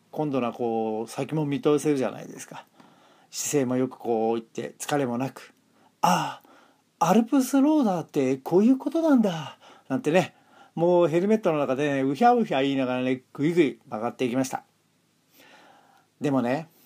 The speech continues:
前にも話しましたよね。あの、花魁淵の話。ね、えー、武田の金、金貨のね、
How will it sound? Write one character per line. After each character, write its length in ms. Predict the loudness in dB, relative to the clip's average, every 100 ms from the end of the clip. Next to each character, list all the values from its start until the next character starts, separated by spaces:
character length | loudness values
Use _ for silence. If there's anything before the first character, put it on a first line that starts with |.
| _ _ _ _ _ _ _
前 220 | -2 0 2
に 60 |
も 80 | 0
話 260 | 0 -2 -2
し 40 |
ま 120 | -4
し 60 | -2
た 80 | -2
よ 100 | 0
ね。 240 | -2 -4 -12 _ _
あ 120 | -16 -12
の、 80 | -2
花 140 | 4
魁 280 | 4 4 0
淵 220 | -2 0
の 120 | -2
話。 500 | -2 -4 -6 -12 -16 _ _ _ _ _ _ _ _ _
ね、 260 | -8 -8 -12
え 140 | -18 -10
ー、 20 |
武 280 | -8 -6 -6
田 100 | -6
の 240 | -6 -8 -10
金、 300 | -8 -6 -6 -12 _ -20 -20 -20 -20 -6
金 180 | -4 -2
貨 100 | -4
の 100 |
ね、 140 | -2